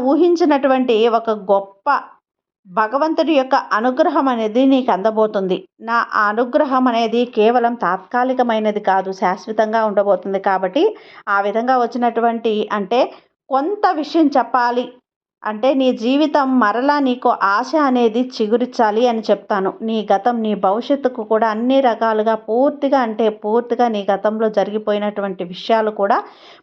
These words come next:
మరలా గుర్తుకు తెచ్చుకొని నీ డబ్బు దగ్-, నీ దగ్గరకు డబ్బు వచ్చినప్పుడు ఏమాత్రం అహంకారం ప్రసద్-, ప్ర-, ప్రదర్శించవద్దు.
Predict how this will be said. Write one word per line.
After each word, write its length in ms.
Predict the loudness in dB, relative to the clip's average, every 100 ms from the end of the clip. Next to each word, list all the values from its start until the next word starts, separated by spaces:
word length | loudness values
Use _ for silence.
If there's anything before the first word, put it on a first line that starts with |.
| -4
మరలా 320 | -2 0 -2 -2
గుర్తుకు 340 | -6 -4 -2 0
తెచ్చుకొని 440 | 0 0 0 2 2
నీ 140 | 2 0 -2 0
డబ్బు 340 | 0 0 0 2 0 -4 _ _ _
దగ్-, 280 | -2 -2 -4 -16 -10 -4
నీ 100 | 0 0
దగ్గరకు 360 | 2 2 2 0 2
డబ్బు 220 | 0 2 0
వచ్చినప్పుడు 440 | 0 -4 -2 -2 0
ఏమాత్రం 460 | 2 2 0 0 0 0
అహంకారం 500 | -2 -2 0 0 -2 -6
ప్రసద్-, 420 | -2 -2 -2 -8 -14 _
ప్ర-, 260 | -6 -6 -6 _
ప్రదర్శించవద్దు. 960 | -6 -2 -4 -4 -8 -2 0 0 -2 -8